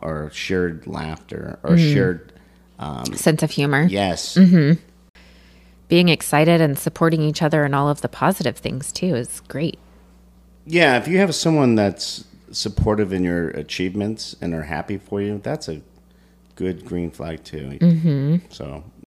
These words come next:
Speaker 2: We hope that this information helps you in your search for a healthy partner, and whether you recognize a red flag in yourself, because we all have them, that you want to explore further, if you've decided to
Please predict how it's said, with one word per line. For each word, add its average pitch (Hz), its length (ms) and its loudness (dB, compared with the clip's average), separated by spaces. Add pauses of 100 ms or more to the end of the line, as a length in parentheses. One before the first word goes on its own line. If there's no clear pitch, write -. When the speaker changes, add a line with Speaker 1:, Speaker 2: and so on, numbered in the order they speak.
(380)
Speaker 2:
We 240 160 10
hope 254 320 6
that 311 140 0
this 226 180 6
information 156 720 4
helps 156 440 2
you 135 280 2
in 156 160 2
your 147 140 4
search 147 380 4
for 156 180 4
a 151 60 6
healthy 151 340 0
partner, 127 580 2 (320)
and 170 160 4
whether 170 180 6
you 160 140 4
recognize 165 540 4
a 151 40 2
red 139 200 4
flag 139 320 2
in 139 100 0
yourself, 190 640 2
because 147 300 -2
we 139 100 4
all 151 140 4
have 147 260 -2
them, 151 320 0 (540)
that - 120 6
you 180 100 8
want 165 160 8
to 156 60 8
explore 147 440 4
further, 139 520 2 (400)
if - 180 -2
you've 160 180 2
decided 156 480 4
to 151 240 4